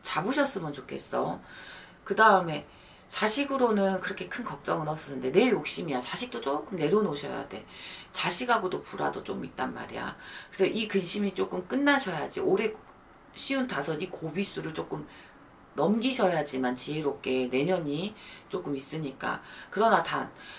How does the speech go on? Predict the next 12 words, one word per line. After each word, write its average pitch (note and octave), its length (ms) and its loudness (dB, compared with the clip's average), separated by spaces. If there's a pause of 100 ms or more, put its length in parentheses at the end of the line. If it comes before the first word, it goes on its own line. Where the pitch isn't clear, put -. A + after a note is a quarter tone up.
(160)
이제 F#3 140 4
금전적으로는 A3 1040 6
그래도 D#3+ 440 0
큰 - 240 -8
손재는 E3 340 -6
없으시다. - 460 -6
그러니까 - 340 -8 (360)
그거에 G#3+ 380 6
만족하시면 - 680 -8
어쩔 - 240 -8
수 - 140 -10
없고. - 300 -14